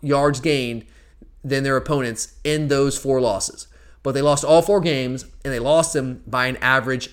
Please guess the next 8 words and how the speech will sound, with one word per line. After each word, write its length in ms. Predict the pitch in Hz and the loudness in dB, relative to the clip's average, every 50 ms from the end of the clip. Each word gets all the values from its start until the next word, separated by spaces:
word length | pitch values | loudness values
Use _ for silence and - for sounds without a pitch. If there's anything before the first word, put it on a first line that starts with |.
| - _ | -10 _
of 180 | 110 107 98 - | -6 -6 -6 -6
four 760 | - - - - - 151 143 143 147 143 143 143 143 - - _ _ _ _ - - - | -12 -20 -2 2 4 4 6 6 6 6 4 2 -2 -6 -12 _ _ _ _ -20 -20 -16
points. 680 | - - - 170 156 110 - - - - - - - - - - - _ _ _ _ _ _ _ _ _ - - - - | -10 -4 0 0 0 0 -2 -4 -6 -6 -6 -6 -8 -12 -20 -20 -20 _ _ _ _ _ _ _ _ _ -20 -20 -18 -14
Wh-, 140 | 98 110 113 | -12 -10 -8
how 480 | - - - - - - - - 196 196 | -6 -6 -6 -8 -8 -6 2 4 6 6
did 80 | 196 | 8
that 120 | 190 185 151 | 6 4 4
happen? 340 | 143 127 107 - - - | 4 2 2 0 -2 -8